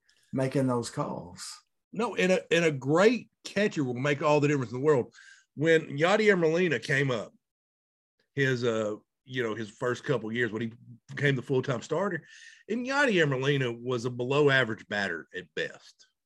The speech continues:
Speaker 1: Mm.
Speaker 2: And they, and they brought that up to Tony La Russa, and Tony La Russa, like, "I don't care if the man bats zero.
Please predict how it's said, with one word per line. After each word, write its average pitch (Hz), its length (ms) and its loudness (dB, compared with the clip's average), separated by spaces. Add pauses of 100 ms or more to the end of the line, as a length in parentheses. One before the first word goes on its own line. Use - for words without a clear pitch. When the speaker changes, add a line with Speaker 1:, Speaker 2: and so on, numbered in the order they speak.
(720)
Speaker 1:
Mm. 107 280 -10 (180)
Speaker 2:
And 147 160 6
they, 143 160 0
and 147 180 2
they 147 80 4
brought 151 280 2
that 147 120 2
up 202 120 0
to 143 80 -16
Tony 160 140 0
La 175 100 -2
Russa, 147 180 -4
and 135 100 -8
Tony 180 200 -2
La 151 80 2
Russa, 180 160 2
like, 135 260 -2
"I 196 100 2
don't 277 180 0
care 175 120 4
if 156 100 2
the 151 60 -6
man 151 280 2
bats 117 480 -4
zero. 139 520 0